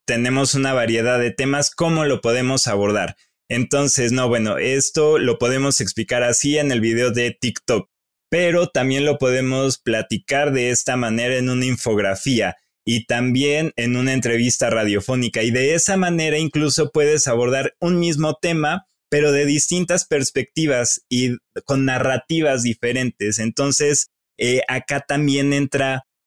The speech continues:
este, este reto de estar constantemente en, eh, explorando cuáles son las tendencias digitales, sobre todo conociendo cómo es tu público y, y pues sin temor de, de comunicar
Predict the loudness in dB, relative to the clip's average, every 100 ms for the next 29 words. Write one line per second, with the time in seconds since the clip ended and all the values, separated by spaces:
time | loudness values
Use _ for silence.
0 | _ -2 0 2 0 2 2 4 4 2
1 | 0 -2 -2 -2 0 0 2 0 0 0
2 | 2 0 -2 -2 0 0 0 0 -2 -2
3 | -2 -2 -2 -2 -2 -2 -2 -2 -2 -4
4 | -2 0 0 0 -2 0 0 0 -2 -6
5 | _ _ -6 -4 -2 -2 -2 -4 -2 0
6 | 2 2 0 0 0 0 0 0 0 0
7 | 0 -2 -2 -2 0 0 0 0 -2 -4
8 | -4 -2 0 0 0 -4 _ _ _ _
9 | _ -2 0 2 0 0 2 4 2 0
10 | 0 0 0 0 0 2 2 0 0 0
11 | 0 0 -2 -2 -2 0 0 0 0 2
12 | 2 2 0 0 0 -2 -2 -2 0 0
13 | 0 0 0 0 0 0 -2 -2 0 2
14 | 0 0 -4 -2 -2 0 0 -4 -4 -2
15 | -2 -4